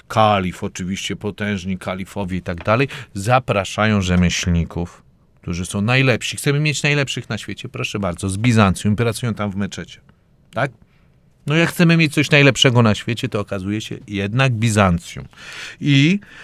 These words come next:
w efekcie on daje za żonę jakiemuś, no, z jego perspektywy barbaria, dzikus z północy, swoją siostrę Annę. To wam pokazuje,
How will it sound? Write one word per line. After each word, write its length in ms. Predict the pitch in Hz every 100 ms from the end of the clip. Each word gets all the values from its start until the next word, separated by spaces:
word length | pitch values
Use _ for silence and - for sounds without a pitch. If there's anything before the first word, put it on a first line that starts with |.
| - -
w 80 |
efekcie 840 | 135 180 165 110 - - 110 143 170 - - _ -
on 280 | 135 165 151
daje 560 | 123 113 101 110 143 139 _ _ - - - _ _ -
za 340 | 90 117 117 -
żonę 460 | - 90 127 110 98
jakiemuś, 600 | 95 - 120 104 92 - -
no, 300 | 110 110 - - -
z 100 | 104
jego 220 | 131 120
perspektywy 720 | 123 110 - 120 - 113 104
barbaria, 720 | 98 127 123 107 123 123 104
dzikus 420 | 98 110 - 104 -
z 60 |
północy, 760 | - 101 101 92 87 127 156 180 - _ _ _ _ _ _ - -
swoją 440 | - 101 98 104
siostrę 540 | - 107 - - 113 -
Annę. 420 | 107 82 76 71 - _ _ _ -
To 260 | 101 113
wam 220 | 101 107 92
pokazuje, 640 | 98 95 85 98 110